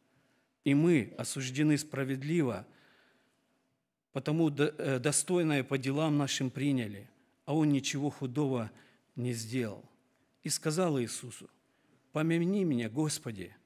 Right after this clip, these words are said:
когда придешь в Царствие Твое».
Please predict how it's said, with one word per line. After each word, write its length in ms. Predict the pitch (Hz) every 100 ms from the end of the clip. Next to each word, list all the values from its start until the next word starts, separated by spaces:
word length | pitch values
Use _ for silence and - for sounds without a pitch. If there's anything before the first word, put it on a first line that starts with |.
| _ _ _ _
когда 300 | - 131 123
придешь 580 | - 151 131 110 - - _ _ _ _
в 60 |
Царствие 720 | - - 127 117 - 117 113 107 _ _ _ _ -
Твое». 460 | - 127 117 95